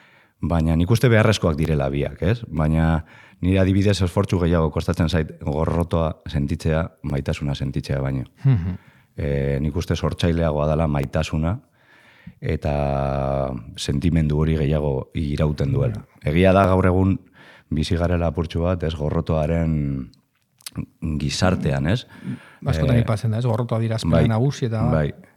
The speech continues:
Speaker 2: agian kontua gero ere ze egiten dugun hoiekin, ez? Bia, bia dira giza bizitzaren parte eta, eh, ze erabilera ematen diogun, ez? Igual,
Speaker 1: Mhm.
Speaker 2: eh, irtenbide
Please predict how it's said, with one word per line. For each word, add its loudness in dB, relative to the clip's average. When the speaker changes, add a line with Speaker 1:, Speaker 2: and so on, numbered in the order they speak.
Speaker 2:
agian 0
kontua 2
gero 0
ere 0
ze -2
egiten 4
dugun 4
hoiekin, 2
ez? -4
Bia, 2
bia 0
dira 2
giza 0
bizitzaren 2
parte 0
eta, 0
eh, 0
ze -2
erabilera 2
ematen 2
diogun, 2
ez? -6
Igual, 2
Speaker 1:
Mhm. 4
Speaker 2:
eh, 2
irtenbide 2